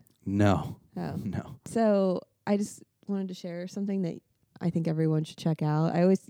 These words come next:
Speaker 2: give, like, recommendations of new shows, too.
Speaker 1: Oh, good.
Speaker 2: 'Cause I think, you know, T V is
Speaker 1: I always
Speaker 2: important.
Speaker 1: say there's not enough T V right
Speaker 2: In
Speaker 1: now.
Speaker 2: sobriety, it's been a, a helpful tool.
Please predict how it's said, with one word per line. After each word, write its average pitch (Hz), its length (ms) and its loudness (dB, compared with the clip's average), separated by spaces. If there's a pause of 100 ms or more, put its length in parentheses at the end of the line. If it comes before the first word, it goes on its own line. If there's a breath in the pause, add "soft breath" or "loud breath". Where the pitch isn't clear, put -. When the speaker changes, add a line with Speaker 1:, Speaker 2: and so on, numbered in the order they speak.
(120)
Speaker 2:
give, 165 180 4
like, 156 160 -2
recommendations 156 800 0
of 170 120 -4
new 175 180 -2
shows, - 420 -6
too. - 220 -8 (260)
Speaker 1:
Oh, 123 140 6
good. 110 480 8 (240)
Speaker 2:
'Cause 185 140 2
I 185 80 4
think, 180 240 0 (160)
you 185 160 0
know, - 80 -2
T 180 200 -2
V 170 120 2
is 170 100 0
Speaker 1:
I 175 40 2
always 160 80 -2
Speaker 2:
important. 131 280 6
Speaker 1:
say 120 140 4
there's 101 220 4
not 104 140 4
enough 101 200 2
T - 160 0
V 90 480 0
right 208 100 0
Speaker 2:
In 202 40 4
Speaker 1:
now. - 100 -2
Speaker 2:
sobriety, 226 480 4
it's 175 180 -2
been 185 220 0
a, 180 320 -2 (220)
a - 20 -2
helpful 180 380 -4
tool. 160 340 -8